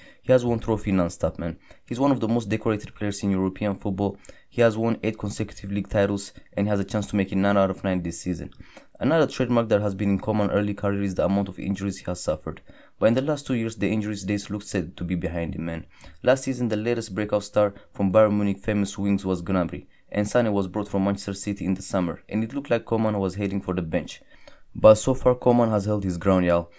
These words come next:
and he has been one of the most consistent performers for Bayern Munich as their quest for two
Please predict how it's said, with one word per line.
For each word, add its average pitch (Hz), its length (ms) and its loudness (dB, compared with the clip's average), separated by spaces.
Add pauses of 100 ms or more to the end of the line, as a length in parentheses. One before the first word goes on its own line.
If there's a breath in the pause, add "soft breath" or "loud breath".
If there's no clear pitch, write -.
(160 soft breath)
and 101 140 2
he 107 60 4
has 107 120 4
been 107 160 0
one 110 200 4
of 92 80 -2
the 92 100 0
most 101 280 0
consistent 98 500 -2
performers 98 420 0
for 92 140 -2
Bayern 92 320 4
Munich 92 260 0
as 90 160 -2
their 87 120 -2
quest - 260 -4
for 90 100 -4
two 107 320 -6